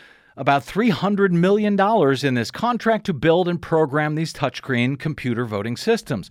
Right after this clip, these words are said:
For that, allow me to turn to journalist Wes Messamore of Independent Voter News,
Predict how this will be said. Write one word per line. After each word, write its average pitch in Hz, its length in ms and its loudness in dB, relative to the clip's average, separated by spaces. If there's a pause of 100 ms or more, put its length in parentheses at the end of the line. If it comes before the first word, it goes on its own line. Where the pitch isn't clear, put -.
(140)
For 165 140 -2
that, 160 460 2 (220)
allow 147 260 2
me 151 140 -2
to 156 160 -12
turn 120 360 -2
to 147 120 -8
journalist 113 560 -4
Wes 123 440 -4
Messamore 123 840 0
of 120 260 0
Independent 147 680 -2
Voter 104 340 -2
News, 262 420 0